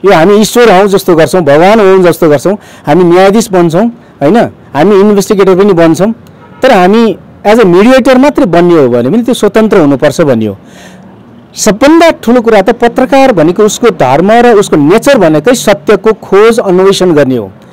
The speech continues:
सत्यलाई रिभिल गर्ने हो, बाहिर ल्याउने हो, तथ्यलाई बाहिर ल्याउने हो नि त। जब तथ्यलाई बाहिर ल्याउनलाई मान्छेलाई जाँगर चल्दैन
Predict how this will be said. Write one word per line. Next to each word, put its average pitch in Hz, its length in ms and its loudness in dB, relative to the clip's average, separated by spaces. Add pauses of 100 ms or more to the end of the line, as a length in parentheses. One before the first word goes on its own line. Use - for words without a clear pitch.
(200)
सत्यलाई 208 420 0
रिभिल 220 360 2
गर्ने 151 140 2
हो, 127 60 -2
बाहिर 160 240 0
ल्याउने 165 320 2
हो, 127 40 -2
तथ्यलाई 277 480 0
बाहिर 190 200 2
ल्याउने 185 300 2
हो 214 60 0
नि 233 60 0
त। 135 140 -2 (800)
जब 214 200 2
तथ्यलाई 208 440 -2
बाहिर 151 260 0
ल्याउनलाई 151 440 0
मान्छेलाई 139 420 -2
जाँगर 135 360 -2
चल्दैन 202 580 0